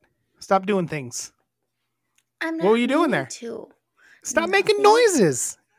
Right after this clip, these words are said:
Speaker 1: Noisy.
Speaker 2: I'm not.
Speaker 1: We're on stage at the show.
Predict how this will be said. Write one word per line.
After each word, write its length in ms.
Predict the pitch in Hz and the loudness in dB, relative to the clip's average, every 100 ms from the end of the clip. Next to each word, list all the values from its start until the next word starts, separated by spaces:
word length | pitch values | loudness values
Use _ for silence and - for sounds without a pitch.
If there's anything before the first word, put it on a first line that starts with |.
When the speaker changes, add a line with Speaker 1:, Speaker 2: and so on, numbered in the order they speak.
| - | 2
Speaker 1:
Noisy. 580 | 202 226 214 285 359 359 | 4 6 4 4 4 2
Speaker 2:
I'm 160 | 254 | -14
not. 400 | 254 277 285 - - _ _ _ _ _ - | -14 -14 -14 -16 -20 _ _ _ _ _ -6
Speaker 1:
We're 140 | 170 | -2
on 160 | 175 247 | -2 -2
stage 400 | - 214 208 196 | -2 2 2 -2
at 60 | - | -12
the 80 | |
show. 420 | - - 170 156 | -10 -2 -2 -2